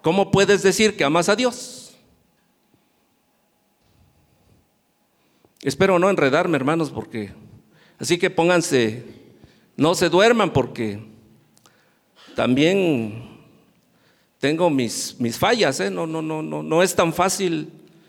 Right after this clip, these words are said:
A veces me cuesta trabajo, hermanos. Yo no soy hombre de muchas palabras, so-, soy de pocas palabras, pero en el buen sentido, ¿eh?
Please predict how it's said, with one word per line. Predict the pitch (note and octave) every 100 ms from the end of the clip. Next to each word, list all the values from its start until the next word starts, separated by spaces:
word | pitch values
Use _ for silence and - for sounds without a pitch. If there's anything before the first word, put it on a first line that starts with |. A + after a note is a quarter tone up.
| _ _ _ -
A | C3+
veces | E3+ E3+
me | D3+ C3+
cuesta | D#3+ E3 D3
trabajo, | C3+ C#3 E3 C#3+
hermanos. | C#3 D3+ D3
Yo | C3+
no | D3+ D3+
soy | E3 D#3+
hombre | D#3+ E3 D3+
de | C3
muchas | D3 E3+ F3
palabras, | - D3+ F3 E3 C3
so-, | D#3+
soy | - E3 E3
de | D3
pocas | B2 - - D3 -
palabras, | D3+ F3+ F3+ C#3 -
pero | - A#2+ B2+
en | C#3
el | E3+ F#3
buen | G#3+ A3
sentido, | G#3 F#3 A3
¿eh? | D3+